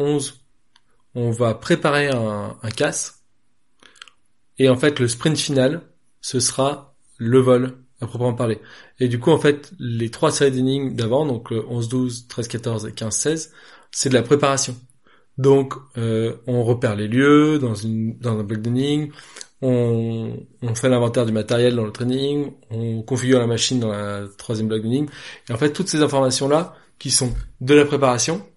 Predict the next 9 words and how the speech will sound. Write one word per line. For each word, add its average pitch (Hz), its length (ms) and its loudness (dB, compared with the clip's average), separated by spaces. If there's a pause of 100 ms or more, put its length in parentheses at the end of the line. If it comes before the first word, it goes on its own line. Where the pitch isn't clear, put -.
(500)
eh 123 40 -4
ben, 123 100 0
c'est 123 160 0
de 123 60 -2
l'accumulation 143 600 2
d'informations 120 460 -2
pour 170 360 2
après 139 280 0
aller 143 320 2